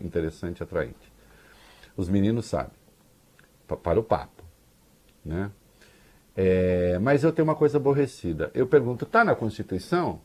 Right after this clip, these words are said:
"Ah, não? Então o senhor vai inventar uma coisa que não está na Constituição? O senhor ou outro qualquer?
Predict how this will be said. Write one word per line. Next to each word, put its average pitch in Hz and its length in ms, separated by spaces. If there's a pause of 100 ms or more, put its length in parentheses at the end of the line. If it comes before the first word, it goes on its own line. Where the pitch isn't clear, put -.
(1400)
"Ah, 202 120
não? 233 260 (920)
Então 185 320
o 196 60
senhor 170 160
vai 151 160
inventar 165 560
uma 123 160
coisa 147 340
que 117 100
não 113 120
está 135 260
na 165 120
Constituição? 143 440 (1040)
O 104 60
senhor 113 400
ou 107 80
outro 107 180
qualquer? 135 460